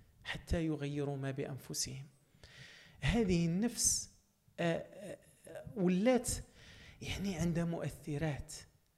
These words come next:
شهوات، مغريات، والإنسان بحال هما لهاد النفس ديالو، أنه بقى تيفكر في المادية تنسى نفسه. نفسه عطاها داك، داك، داك،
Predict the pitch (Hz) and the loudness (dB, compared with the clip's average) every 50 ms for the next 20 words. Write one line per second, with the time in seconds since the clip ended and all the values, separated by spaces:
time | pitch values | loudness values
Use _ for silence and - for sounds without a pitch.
0 | _ _ _ _ _ _ _ _ _ _ - - - 185 147 131 135 139 139 143 | _ _ _ _ _ _ _ _ _ _ -4 -2 0 0 0 0 0 0 0 0
1 | 143 139 131 117 - - - - - - - - - - - - - - - 160 | 0 0 -2 -4 -10 -14 -16 -16 -16 -16 -18 -20 -20 -20 -20 -20 -20 -6 -2 0
2 | 165 165 147 151 147 147 143 139 143 151 151 139 123 - - - - - - _ | 2 4 4 4 4 4 2 2 2 2 2 0 -2 -6 -10 -14 -16 -16 -18 _
3 | _ _ _ - - - _ _ _ _ _ _ - 180 190 190 214 214 185 - | _ _ _ -20 -20 -20 _ _ _ _ _ _ 0 2 2 4 2 2 4 4
4 | - - 262 262 233 175 - - 226 226 214 208 180 139 156 208 254 302 240 175 | 4 4 4 2 0 2 2 2 2 4 4 4 4 6 6 8 8 8 8 8
5 | 180 185 160 147 165 175 180 180 - - 160 139 139 143 139 135 127 120 127 - | 6 4 2 2 2 0 0 0 0 0 2 2 4 4 4 4 2 0 -2 -8
6 | - - - _ _ _ _ _ _ _ _ _ _ _ 185 170 175 185 190 185 | -12 -18 -20 _ _ _ _ _ _ _ _ _ _ _ 2 4 4 6 6 6
7 | 202 220 208 196 202 - 190 - - 190 180 160 - - 208 - - 202 - - | 8 8 8 8 6 2 -4 -6 -4 -4 -2 -2 2 4 4 6 6 4 2 2
8 | - - 190 180 214 214 - 202 196 190 185 156 151 202 247 233 233 - - 208 | -4 -6 -4 -2 -2 -2 -2 -2 0 0 0 0 0 2 2 0 4 6 4 4
9 | 190 - - - 220 196 170 - - - - - - - - - - _ _ _ | 6 4 2 2 2 0 0 0 0 -2 -2 -4 -10 -18 -20 -20 -20 _ _ _
10 | _ - - - - - - _ 175 196 190 - - - 311 311 247 - - - | _ -20 -20 -20 -20 -20 -2 _ 4 4 6 6 6 8 10 8 8 6 2 4
11 | 151 151 - - 202 196 185 180 214 190 196 190 - - - - 147 190 - - | 6 6 10 12 12 12 12 10 8 6 6 4 4 -2 -6 0 0 0 2 2
12 | 190 - - - 85 - 90 - - 180 - - - | 0 0 0 -2 -4 -4 -4 -2 0 0 0 0 -4